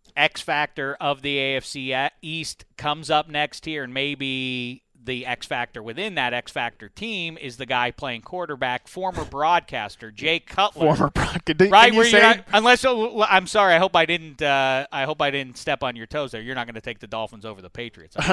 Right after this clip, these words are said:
Speaker 2: No, no, I think you're, you're fine in assuming that. But can you really call him a former broadcaster if he just, you know, had the job title but never actually executed the job?
Speaker 1: I don't know. It seems fun to do.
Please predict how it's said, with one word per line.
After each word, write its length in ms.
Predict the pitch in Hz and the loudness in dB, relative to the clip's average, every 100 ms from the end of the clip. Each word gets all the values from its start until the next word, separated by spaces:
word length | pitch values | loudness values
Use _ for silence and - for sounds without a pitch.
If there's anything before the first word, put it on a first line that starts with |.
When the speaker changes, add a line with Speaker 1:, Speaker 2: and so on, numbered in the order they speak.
| 165 | 4
Speaker 2:
No, 340 | 156 143 139 | 6 8 6
no, 180 | 139 127 | 6 2
I 120 | 123 | 2
think 240 | 135 147 139 | -2 -6 -2
you're, 180 | 131 123 | -2 0
you're 200 | 127 127 | -4 0
fine 320 | 156 160 151 | 2 2 2
in 100 | 139 | -2
assuming 440 | 135 147 135 127 | 0 0 0 -2
that. 200 | 135 127 | 0 2
But 180 | 139 143 | 2 0
can 180 | 165 160 | -2 0
you 100 | 170 | 4
really 220 | 185 214 | 6 6
call 240 | - 170 175 | 6 6 6
him 60 | |
a 40 | 170 | 6
former 480 | 165 165 160 156 | 6 4 6 4
broadcaster 800 | 143 135 139 - 147 147 - 139 | 6 4 4 2 0 2 2 0
if 180 | 110 - | 0 -4
he 80 | 131 | -2
just, 240 | 127 - - | -2 -2 -8
you 100 | 139 | -8
know, 100 | 110 | -4
had 240 | 135 120 | -2 -2
the 120 | 113 - | -4 -4
job 300 | - 120 120 | 0 0 0
title 260 | - 127 123 | -2 0 0
but 140 | 120 | 0
never 260 | 120 113 117 | -2 -4 -4
actually 360 | 113 - 113 - | -4 -4 -8 -8
executed 560 | 107 - - - 120 110 | -10 -10 -8 -6 -4 -4
the 60 | |
job? 440 | 110 113 107 113 131 | -4 -4 -4 -8 -6
Speaker 1:
I 120 | 196 185 | 0 0
don't 120 | 131 | -2
know. 120 | 123 | -8
It 100 | - | -8
seems 240 | 160 135 | -10 -12
fun 240 | - 135 123 | -8 -8 -8
to 80 | 113 | -10
do. 280 | 117 104 | -8 -10